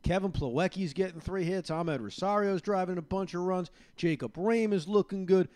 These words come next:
Familia's acting like it's the division series of twenty fifteen. He's getting six-out saves. So I woke up this morning tired, bleary-eyed,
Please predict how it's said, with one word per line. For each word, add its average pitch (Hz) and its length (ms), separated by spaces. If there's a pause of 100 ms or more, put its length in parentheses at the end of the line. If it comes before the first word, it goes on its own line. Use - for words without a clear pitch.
(140)
Familia's 185 720
acting 180 300
like 165 200
it's 143 120
the 156 100
division 160 420
series 156 320
of 127 40
twenty 143 240
fifteen. 202 540
He's 147 120
getting 127 220
six-out 113 440
saves. 208 400 (340)
So 190 140
I - 20
woke 240 240
up 196 140
this 180 200
morning 165 280
tired, 139 400
bleary-eyed, 135 560